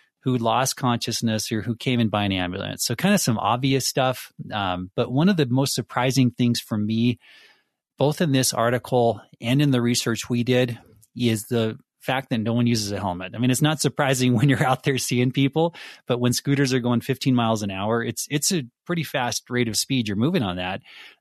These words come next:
Um, we found that in our study that no one reported helmet use. In their study, it was two point five percent of people. The other surprising thing is just that,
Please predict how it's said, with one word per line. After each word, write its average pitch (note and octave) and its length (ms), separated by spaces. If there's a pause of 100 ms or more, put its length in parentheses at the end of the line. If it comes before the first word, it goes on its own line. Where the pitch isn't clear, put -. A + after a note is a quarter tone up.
Um, G2 320
we C#3+ 120
found C#3 420
that A2 240
in A2 300
our A#2+ 200
study G#2+ 480
that G2+ 200
no A2 160
one B2+ 160
reported A2+ 400
helmet A2 300
use. G#2+ 340
In G#2 100
their A2+ 140
study, A2 260
it G2+ 60
was G2+ 160
two C3+ 160
point A#2+ 240
five G#2+ 260
percent G#2 280
of G2 120
people. G#2 480 (880)
The B2+ 80
other B2+ 120
surprising A2+ 520
thing G2+ 260
is F#2+ 120
just G#2 240
that, G2 160